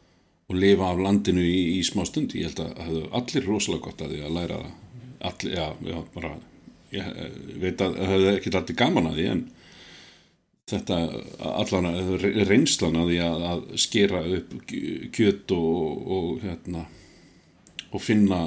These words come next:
þú veist, þurrmetið og allt sem þú þarft til þess að lifa, eða sem, bara svona til þess að lifa, lifa tiltölulega þægilega.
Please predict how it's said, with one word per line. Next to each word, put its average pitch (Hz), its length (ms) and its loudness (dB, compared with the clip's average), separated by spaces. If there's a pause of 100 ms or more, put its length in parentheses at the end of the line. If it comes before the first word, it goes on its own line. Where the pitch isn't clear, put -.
þú 90 180 -6
veist, - 240 -8 (120)
þurrmetið 92 960 2
og 80 220 -4
allt 101 160 -4
sem 120 160 6
þú 92 80 2
þarft - 340 -8
til 92 200 -2
þess 87 100 -2
að 82 100 -2
lifa, 90 220 0
eða 95 160 -2
sem, 85 160 -2
bara 101 240 -2
svona 98 160 0
til - 160 -8
þess 98 80 -2
að - 160 -2
lifa, 123 240 6 (100)
lifa 110 340 4
tiltölulega 101 520 -2
þægilega. 78 400 0